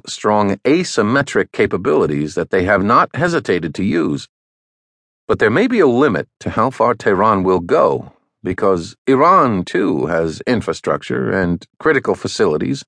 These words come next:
offshore and onshore, that are vulnerable to missile, cyber, and drone attacks. Iran's support for the murderous policies of the Bashar al-Assad regime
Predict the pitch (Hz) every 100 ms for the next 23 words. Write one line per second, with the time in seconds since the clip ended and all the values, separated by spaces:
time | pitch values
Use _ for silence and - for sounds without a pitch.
0 | _ _ _ _ - 87 101 - 107 87
1 | 92 - - 101 107 113 123 147 143 _
2 | _ _ - 98 107 101 107 190 117 73
3 | 87 113 156 85 110 - - 151 113 _
4 | - - 95 90 110 113 104 104 175 170
5 | - 80 71 65 - _ _ _ _ _
6 | _ _ _ _ - 120 113 160 202 160
7 | - 156 165 131 117 101 123 135 131 117
8 | - 120 123 - 135 113 95 92 92 107
9 | 123 110 107 104 113 123 117 113 110 110
10 | 123 135